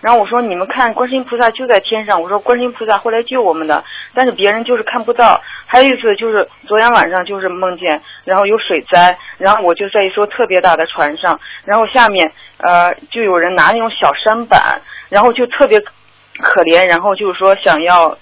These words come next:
想逃生啊，但是逃，逃不走，因为那个水很大呀。然后我就想说，我说以后如果有，有，就是如果根据这个天时的话，我们那个消灾吉祥神咒的话，是不是要，呃，多念一点呀？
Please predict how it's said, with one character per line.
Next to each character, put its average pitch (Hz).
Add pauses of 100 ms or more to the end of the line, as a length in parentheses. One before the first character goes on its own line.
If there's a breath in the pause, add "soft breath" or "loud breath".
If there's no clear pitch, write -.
(200)
想 208
逃 170
生 220
啊， 196
但 226
是 202
逃， 175
逃 190
不 247
走， -
因 220
为 240
那 233
个 226
水 185
很 175 (100)
大 185
呀。 - (500 loud breath)
然 202
后 226
我 190
就 220
想 180
说， 202 (240 loud breath)
我 190
说 226
以 185
后 208
如 185
果 214
有， 170 (140)
有， 170
就 -
是 220
如 202
果 214 (200)
根 247
据 240
这 233
个 196
天 233
时 -
的 180
话， 190
我 160
们 165
那 202
个 175
消 214
灾 214
吉 190
祥 196
神 160
咒 202
的 185
话， 175
是 202
不 214
是 214
要， 185 (420 loud breath)
呃， 170 (320)
多 247
念 262
一 -
点 -
呀？ -